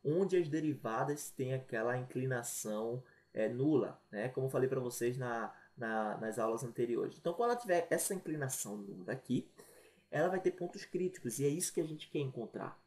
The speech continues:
ok? Quando é que o x vai ser crítico? Porque ela, ela pode,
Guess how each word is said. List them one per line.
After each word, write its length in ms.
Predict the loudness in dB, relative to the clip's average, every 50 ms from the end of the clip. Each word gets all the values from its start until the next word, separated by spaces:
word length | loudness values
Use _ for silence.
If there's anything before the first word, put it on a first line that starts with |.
| _ _ _
ok? 400 | -6 4 8 8 8 8 6 0 -8 _ _ _ -2
Quando 200 | 2 2 4 4
é 40 | 2
que 140 | 2 2 -2
o 60 | -2
x 200 | -2 -2 -2 0 0
vai 80 | 0
ser 220 | -2 0 -2 -2 -2
crítico? 540 | -2 -2 0 0 0 0 -2 -8 -12 -12 -12 -14 _ _
Porque 380 | -6 6 6 8 8 6 2 -8 -16 _ 4
ela, 240 | 4 4 4 4 4
ela 160 | 4 4 6
pode, 400 | 6 2 2 2 2 0 -2